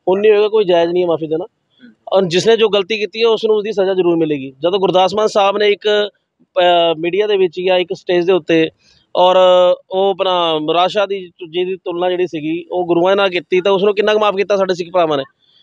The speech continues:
Speaker 1: ਤੇ ਅੱਜ ਸਾਡੇ ਸਿੱਖ ਭਰਾ ਸਾਡੇ ਨਾਲ ਹੈ ਔਰ ਜਿਸ ਤਰੀਕੇ ਨਾਲ ਸਨਾਤਨ ਦੇ ਉੱਤੇ ਕੋਈ ਵੀ ਕ-, ਟਾਰਗੇਟ ਕਰੇਗਾ, ਠੀਕ ਹੈ, ਉਸ ਨੂੰ ਉਸ ਦਾ ਜਵਾਬ ਮਿਲੇਗਾ ਹੀ ਮਿਲੇਗਾ। ਅਸੀਂ ਕਾਨੂੰਨੀ ਕਾਰਵਾਈ ਵੀ ਕਰਾਂਗੇ ਇਹਨਾਂ ਖਿਲਾਫ, ਧਾਰਮਿਕ ਸਜ਼ਾ ਵੀ ਤੈਅ ਕਰਾਂਗੇ ਇਹਨਾਂ ਲੋਕਾਂ ਦੀਆਂ, ਧਾਰਮਿਕ ਆਯੋਜਨਾਂ ਦੇ ਵਿੱਚ ਇਹਨਾਂ ਦਾ ਬਾਈਕਾਟ ਵੀ ਕਰਾਂਗੇ।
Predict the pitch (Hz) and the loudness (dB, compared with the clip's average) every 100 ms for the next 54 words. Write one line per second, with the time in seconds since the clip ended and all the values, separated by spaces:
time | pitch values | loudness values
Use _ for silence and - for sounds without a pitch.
0 | _ _ _ - 202 208 214 214 202 185 | _ _ _ -2 0 0 -2 0 -2 -2
1 | 214 202 196 185 185 208 - _ _ _ | -2 0 0 0 0 0 -6 _ _ _
2 | _ - 175 175 202 208 220 226 220 226 | _ -6 -4 0 -2 -2 -4 -2 0 0
3 | 202 190 208 214 220 202 214 220 226 196 | 0 0 0 0 0 2 0 0 -2 0
4 | 185 165 190 208 202 196 190 156 127 _ | 0 2 2 2 0 0 0 -2 -6 _
5 | 160 165 220 202 185 202 202 185 185 180 | -10 -4 -4 -4 -4 0 0 0 0 0
6 | 170 175 190 208 202 202 202 - _ _ | 0 0 2 2 2 0 -2 -8 _ _
7 | 185 208 208 208 220 233 208 220 247 254 | -4 -2 0 0 0 2 0 0 -2 -2
8 | 240 240 247 247 233 226 214 202 190 190 | 0 2 2 2 0 0 0 0 0 0
9 | 196 208 202 214 214 214 214 214 190 175 | 0 0 2 0 2 0 0 0 -2 -2
10 | 196 202 202 _ _ _ _ _ 190 185 | -2 -2 -4 _ _ _ _ _ -2 0
11 | 202 214 202 202 214 220 214 202 214 208 | 0 0 -2 -2 -2 -4 -4 -4 -4 -2
12 | 180 170 202 214 208 208 208 | -2 -2 -4 -4 -6 -6 -8